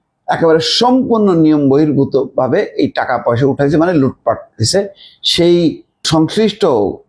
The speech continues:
কর্মকর্তা বা যিনি জানেন এমন একজন কর্মকর্তা প্রমাণ সহ,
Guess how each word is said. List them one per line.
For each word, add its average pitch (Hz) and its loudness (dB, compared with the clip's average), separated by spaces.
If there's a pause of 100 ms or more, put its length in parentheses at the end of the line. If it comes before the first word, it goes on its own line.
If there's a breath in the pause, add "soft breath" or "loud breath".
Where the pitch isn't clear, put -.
(100)
কর্মকর্তা 131 0 (200)
বা 113 2 (180)
যিনি 127 4
জানেন 156 0 (500)
এমন 147 0
একজন 131 2 (120)
কর্মকর্তা 117 -2
প্রমাণ 170 0
সহ, 160 -2